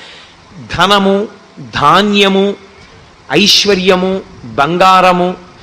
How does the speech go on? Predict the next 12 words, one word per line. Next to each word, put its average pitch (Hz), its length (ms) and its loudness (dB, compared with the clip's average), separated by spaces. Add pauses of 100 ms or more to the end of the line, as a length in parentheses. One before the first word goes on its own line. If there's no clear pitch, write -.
(760)
లేకపోతే 190 500 0
ఏదో 196 140 0
దస్తావేజులు, 180 1000 0 (680)
ఇలాంటి 208 540 2
వాటి 214 360 2
మీద 214 280 2
ఉండిపోయినటువంటి 180 1120 0
వ్యామోహం 156 760 2 (100)
చేత 170 400 0 (460)
విషము 170 560 0
కూడా 285 360 2
శరీరమునందున్నవాడై 226 1700 2